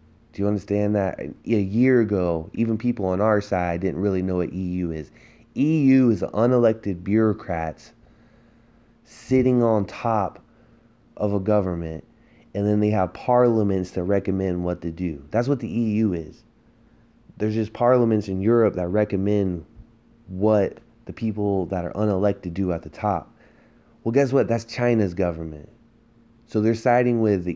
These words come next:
E U government that's similar to the communist Chinese government while they're, you know, siding with the communist China government over our president.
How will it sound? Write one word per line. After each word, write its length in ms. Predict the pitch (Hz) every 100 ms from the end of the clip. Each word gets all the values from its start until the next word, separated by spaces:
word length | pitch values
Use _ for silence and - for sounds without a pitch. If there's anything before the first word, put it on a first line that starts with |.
| 95
E 120 | 117
U 240 | 131 127
government 640 | 110 98 90 87 87 87 -
that's 120 | 90
similar 440 | - 113 113 104
to 160 | 98 101
the 80 | 87
communist 580 | - 104 104 95 90 -
Chinese 400 | 101 101 101 87
government 440 | 87 85 87 71
while 360 | 85 104 101 95
they're, 300 | 95 92 - - - - _ _ _ _ _ _ _ _ _ _ _ _ -
you 160 | 107
know, 300 | 101 90 87
siding 540 | 85 - 104 101 98 98
with 220 | 95 85
the 140 | 87
communist 680 | - - 101 104 95 92 -
China 400 | 98 95 95 90
government 540 | 92 90 90 90 87
over 260 | 95 90 90
our 140 | 90
president. 640 | 87 - 104 87 80 76